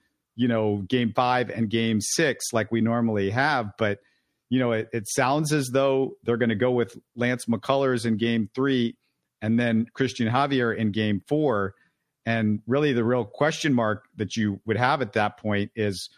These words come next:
why not reverse the two with Lance McCullers' arm troubles, because it's gonna be harder to boun-, bounce back. Well, let's hope it doesn't go to a game seven at this point, um, and the Astros can take it before that. But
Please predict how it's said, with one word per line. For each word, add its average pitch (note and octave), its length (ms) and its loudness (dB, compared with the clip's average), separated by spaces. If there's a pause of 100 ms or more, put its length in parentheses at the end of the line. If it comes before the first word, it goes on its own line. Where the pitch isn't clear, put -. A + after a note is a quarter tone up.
(260)
why B2 180 2
not C3+ 240 0
reverse A#2 480 0
the C3 100 0
two G#2+ 300 0
with G#2 180 -2
Lance A2+ 240 -2
McCullers' G#2+ 420 -2 (120)
arm B2+ 240 0
troubles, G2+ 380 -2
because G#2+ 420 -4 (240)
it's G#2+ 140 -6
gonna C3 200 2
be A2+ 140 2
harder A#2+ 260 0
to A2 80 0
boun-, G#2+ 380 0
bounce A2 260 0
back. A2+ 280 -2
Well, A#2+ 260 -6
let's C3 160 0
hope B2 200 0
it G#2+ 120 0
doesn't G2+ 280 0
go D3+ 140 2
to D#3 120 2
a B2 60 2
game A2 280 2
seven A2 320 0
at G#2 100 -2
this G#2 160 -4
point, A2 420 -2 (520)
um, G#2+ 400 0 (140)
and G#2+ 140 0
the A2 80 0
Astros A2+ 400 0
can G#2 140 0
take G#2+ 260 -2
it A2 200 -4
before C3 380 0
that. F#2 340 0
But G#2+ 240 -2